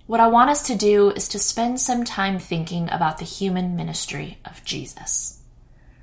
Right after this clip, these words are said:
This week, let's give God thanks. Let's praise him for sending Jesus for us. Let's look to him in the scriptures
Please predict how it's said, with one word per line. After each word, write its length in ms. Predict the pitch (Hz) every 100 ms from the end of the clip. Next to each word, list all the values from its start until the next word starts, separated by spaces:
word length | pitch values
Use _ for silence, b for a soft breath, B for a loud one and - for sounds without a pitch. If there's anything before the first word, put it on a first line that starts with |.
| b b b b b
This 260 | 214 240 214
week, 300 | 214 202 226
let's 240 | 233 -
give 340 | - 220 208
God 260 | - 190 185
thanks. 800 | - 185 165 160 - - - - B B B B
Let's 240 | 208 208
praise 540 | - - 240 254 262 -
him 280 | 220 202
for 220 | 190 - 208
sending 680 | - 220 226 247 240 208
Jesus 600 | - 214 214 208 190 175
for 500 | - - 190 185 185
us. 640 | 175 165 165 - - - - - - B B B B B
Let's 280 | 208 233 233
look 320 | 208 247 254
to 140 | - 220
him 380 | 220 208 196 196
in 200 | 196 190
the 80 |
scriptures 840 | 190 - 170 170 - 180 170 -